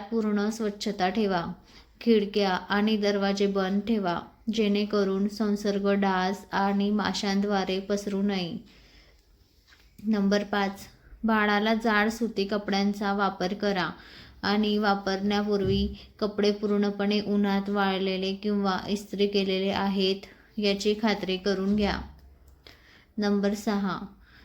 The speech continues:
इतर ऋतूंपेक्षा पावसाळ्यात जास्त वेळा बाळाचे डायपर बदला. जर पुरळ उठले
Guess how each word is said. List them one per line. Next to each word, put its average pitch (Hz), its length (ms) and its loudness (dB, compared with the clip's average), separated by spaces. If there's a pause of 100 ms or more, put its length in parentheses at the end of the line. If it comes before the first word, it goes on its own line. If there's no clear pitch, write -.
(180)
इतर 214 420 0
ऋतूंपेक्षा 208 840 0
पावसाळ्यात 196 720 0 (120)
जास्त 202 340 -2
वेळा 202 460 2
बाळाचे 196 600 0
डायपर 185 500 0 (320)
बदला. 190 480 -2 (600)
जर 220 240 2
पुरळ 208 460 0
उठले 202 500 0